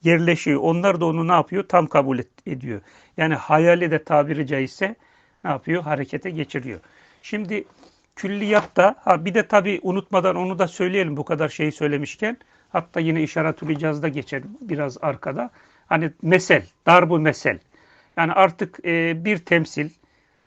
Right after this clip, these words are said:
e, çok, e, hani böyle insanların arasında efkar-ı ammede çok hani, e, zikrediliyorsa ona mesel deniyor. Mesela şöyle diyor üstad,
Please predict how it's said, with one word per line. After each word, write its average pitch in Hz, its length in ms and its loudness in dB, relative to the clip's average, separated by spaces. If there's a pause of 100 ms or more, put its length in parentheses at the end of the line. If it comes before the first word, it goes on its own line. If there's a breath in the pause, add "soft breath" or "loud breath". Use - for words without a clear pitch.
(140)
e, 151 720 -6
çok, - 520 2 (160)
e, 156 340 -6
hani 151 240 -6
böyle 156 300 -2 (280)
insanların 160 580 0
arasında 156 640 -2
efkar-ı 156 460 -2
ammede 147 480 -2
çok 180 320 -4
hani, 135 260 -6 (640 soft breath)
e, 156 240 -6
zikrediliyorsa 170 760 -2
ona 180 200 0
mesel 165 420 0
deniyor. 156 320 -2
Mesela 165 340 -6
şöyle 160 360 -2
diyor 127 140 -6
üstad, 220 320 -8